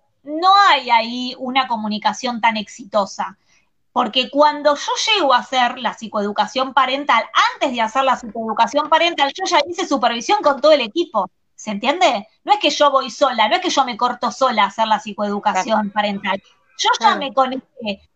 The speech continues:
Speaker 1: con todo el equipo y les dije, "Chicas, supervisamos, bueno, a ver, de tu área, ¿qué, qué, qué me recomendás que hable con la mamá o con el papá? De tu área tal cosa, de tu área tal cosa, a ver, pensemos".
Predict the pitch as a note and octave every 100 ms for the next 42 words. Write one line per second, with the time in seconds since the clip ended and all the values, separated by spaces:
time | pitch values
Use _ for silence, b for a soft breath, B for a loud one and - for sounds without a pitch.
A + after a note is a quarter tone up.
0 | _ B3 C#4 D4+ A4+ A4 G#4 G#4+ A4 A4
1 | E4+ E4 D#4 D#4 G4+ G4+ E4+ A#3 - -
2 | C#4+ D4 D#4 D#4 G#4+ C#4+ C#4+ D#4 C#4+ D4+
3 | G4 G4 D4+ D#4 E4+ F#4+ F#4+ F#4+ F4 F#4
4 | F4 - F#4+ F#4+ F#4+ G4 F4+ D#4 C#4 C4
5 | D4 D4+ C#4 C#4 C4 B3 A3+ A3+ C#4 D4
6 | B3 G#3+ G#3+ G#3 G#3+ G#3+ D#4 E4+ F4 E4+
7 | D#4+ E4 F4 E4+ D4 D4+ D#4 D4+ D4 E4
8 | E4 D#4+ C#4 E4 E4 C4+ C4+ F4 F4 E4+